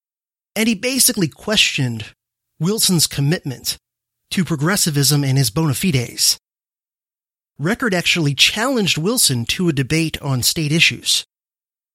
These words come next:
Now keep in mind, Record was not the Republican candidate for governor, but Wilson said he would debate him if the Republican Party itself would endorse Record as their official spokesman. But the party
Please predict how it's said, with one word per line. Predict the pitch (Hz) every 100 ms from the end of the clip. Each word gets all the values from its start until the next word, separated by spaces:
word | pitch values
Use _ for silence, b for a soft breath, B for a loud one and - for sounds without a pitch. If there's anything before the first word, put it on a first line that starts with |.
| _ _ _ _ _
Now | 208 208
keep | - 294
in | 220
mind, | 202 233 156 131
Record | 285 226 151
was | 139 127
not | 127 165 185 - - _ _ -
the | 131 139
Republican | 135 160 147 139 127
candidate | - 143 135 123
for | 131
governor, | 196 127 101 101 _ _ _ _ _ _ _ _ -
but | 185
Wilson | 214 339 320 226
said | - 170 165 - B B
he | - 185
would | 160 285 277
debate | 190 147 247 247
him | 127 - - _ _ _ _ -
if | 294
the | -
Republican | 208 185 240 214 190 175
Party | 208 190 160
itself | - - 247 175 160
would | 156
endorse | 156 135 143 175 -
Record | 147 185 151 135
as | 135 127
their | 120 135
official | 123 - 165 135
spokesman. | - 190 196 123 113 _ _ _ _ _ _ _ _ _ _ _ -
But | 208
the | 208
party | - 220 240 226 214